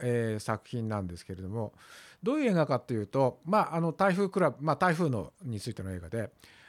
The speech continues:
長野県のある中学校にですね、ある日、まあ、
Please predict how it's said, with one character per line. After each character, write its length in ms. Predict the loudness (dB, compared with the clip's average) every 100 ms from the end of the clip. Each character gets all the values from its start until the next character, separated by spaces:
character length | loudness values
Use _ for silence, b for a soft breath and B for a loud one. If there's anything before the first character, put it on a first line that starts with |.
| B
長 180 | 0 2
野 120 | 2
県 200 | 4 4
の 260 | 6 4 4
あ 80 | 4
る 240 | 4 0
中 200 | -2 -2
学 220 | 0 0
校 840 | -2 -4 -2 -6 -10 -12 -14 -16 -20 _ -16
に 160 | -14 -12
で 100 | -12
す 120 | 0
ね、 260 | 2 2 0
あ 100 | 0
る 60 | 0
日、 100 | 0
ま 140 | -2
あ、 120 | -2